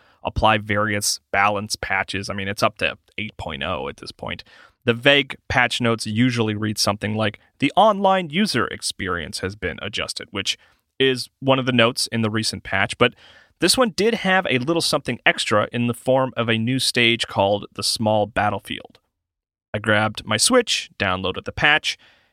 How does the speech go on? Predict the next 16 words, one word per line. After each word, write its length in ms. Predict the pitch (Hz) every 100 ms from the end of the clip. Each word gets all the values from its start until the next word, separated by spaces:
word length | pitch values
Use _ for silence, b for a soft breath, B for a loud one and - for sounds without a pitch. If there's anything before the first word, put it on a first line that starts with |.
| b
and 120 | - -
sure 220 | 156 180
enough, 240 | 175 151 -
there 160 | 107
is 100 | 107
a 120 | 104
new 280 | 104 127 165
stage 500 | 156 - 147 82 -
called 440 | - 110 113 107 104 _
the 100 | 107
Small 380 | - 113 113 117
Battlefield, 540 | 107 101 98 90 76
and 200 | - 92 -
guess 340 | 113 117 - _ _
what? 240 | _ - - _ _ _ _ _ _ _
It's 400 | - 107 - -